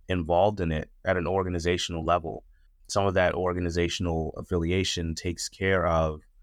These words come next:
paying for those dinners, uh, with your membership. So you go, you meet a whole bunch of different people that are in different fields,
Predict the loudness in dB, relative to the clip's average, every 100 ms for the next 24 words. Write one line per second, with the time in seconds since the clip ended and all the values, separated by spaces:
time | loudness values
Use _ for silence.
0 | -20 _ _ 0 2 2 2 2 0 0
1 | -2 -2 -6 -10 -16 _ -20 _ _ 0
2 | 2 4 2 0 2 4 4 2 0 0
3 | -2 -2 -2 0 4 4 2 -4 -6 -4
4 | 0 2 2 0 0 0 0 -2 -4 -4
5 | -6 -4 -2 0 2 0 -2 -4 -6 _
6 | -2 2 2 0 -6